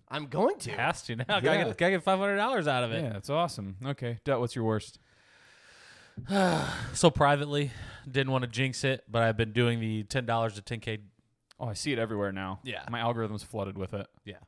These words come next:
Speaker 3: Yeah.
Speaker 2: I started it last year just in case you were, you guys were listening.
Speaker 1: It's always good when
Speaker 2: Uh,
Speaker 1: it's the worst.
Speaker 2: <laughs> Yeah. So, day seven, lost on day eight. And,
Speaker 3: Oh,
Speaker 2: like,
Speaker 3: so that's
Speaker 2: seven is where you start getting commas, and then you start betting with commas.
Speaker 3: 'Cause it's six to twelve right in there, or, like, eight to sixteen, right?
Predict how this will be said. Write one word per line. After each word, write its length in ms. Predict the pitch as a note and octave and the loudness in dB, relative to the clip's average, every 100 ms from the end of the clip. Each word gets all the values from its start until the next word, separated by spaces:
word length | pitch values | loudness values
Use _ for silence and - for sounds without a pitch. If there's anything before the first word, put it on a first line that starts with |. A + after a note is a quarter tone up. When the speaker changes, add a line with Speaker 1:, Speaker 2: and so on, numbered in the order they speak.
| _ _ | _ _
Speaker 3:
Yeah. 200 | G#2 G2+ - | -8 -8 -6
Speaker 2:
I 120 | G#2 | -6
started 300 | G2 A#2 G2+ | -2 0 0
it 60 | F#2+ | -4
last 340 | G2+ G2+ - | -4 -6 -6
year 140 | A2 G#2+ | -6 -6
just 220 | G2 - | -8 -10
in 60 | G2+ | -10
case 160 | - | -8
you 80 | G#2 | -6
were, 100 | G2 | -6
you 80 | F#2 | -4
guys 140 | G2 | -6
were 60 | F#2 | -4
listening. 380 | G2+ G2 G#2+ G#2 - _ _ _ | -6 -6 -8 -10 -14 _ _ _
Speaker 1:
It's 80 | - | 0
always 160 | D3+ C3 | 2 2
good 120 | C#3 | 2
when 100 | C3+ | 2
Speaker 2:
Uh, 40 | C3+ | 0
Speaker 1:
it's 100 | G2+ | -2
the 80 | |
worst. 360 | A#2+ D#3+ G#3+ - _ | 0 0 0 -6 _
Speaker 2:
<laughs> 140 | - - | -20 -6
Yeah. 360 | C#3 - - - - _ - | -6 -2 -4 -4 -10 _ -6
So, 420 | - C#3+ C3 A#2+ - - _ - | 4 8 8 4 -4 -20 _ 0
day 160 | D3+ | 2
seven, 400 | E3 D3 G#2 F2+ - | 4 4 4 -2 -8
lost 260 | - A2+ - | 0 2 4
on 120 | A2+ | 2
day 200 | G#2+ G#2+ | 4 2
eight. 200 | G2 E2+ - _ _ _ _ | 2 -2 -10 _ _ _ _
And, 100 | C3 | 6
Speaker 3:
Oh, 180 | D3+ F3+ | 10 10
Speaker 2:
like, 180 | E3 A#2 | 8 6
Speaker 3:
so 340 | - C3+ B2+ | 4 4 4
that's 280 | A#2+ A#2+ C#3 | 4 2 2
Speaker 2:
seven 380 | - D#3 F#3 F3+ | 2 4 4 2
is 120 | D3 C3 | 2 2
where 100 | C3+ | 0
you 100 | B2+ | 0
start 240 | - B2 | 0 0
getting 180 | A#2+ A2 | 0 -6
commas, 600 | G2+ B2 B2 B2 B2 - | -2 0 2 0 -2 -4
and 80 | - | -6
then 60 | A2 | -6
you 60 | G#2+ | -4
start 260 | A#2+ G#2 | -2 -2
betting 240 | G#2 G#2 G#2 | -2 -4 -6
with 120 | - | -6
commas. 480 | - G2 E2+ D#2 - | -6 -6 -8 -14 -12
Speaker 3:
'Cause 140 | C3 | -6
it's 140 | B2 - | -6 -6
six 220 | - D3 | -8 -8
to 80 | A#2+ | -10
twelve 400 | - A#2+ A#2+ C3 | -6 0 0 0
right 140 | C3+ | -2
in 80 | C3+ | -2
there, 220 | C3+ C#3+ | -4 -4
or, 60 | A#2+ | -2
like, 160 | G#2+ - | -4 -4
eight 160 | A#2+ A#2 | -8 -8
to 60 | |
sixteen, 480 | A2 A#2 - B2 A#2+ | -10 -10 -10 -10 -6
right? 280 | C3+ C#3 D3 | -6 -6 -8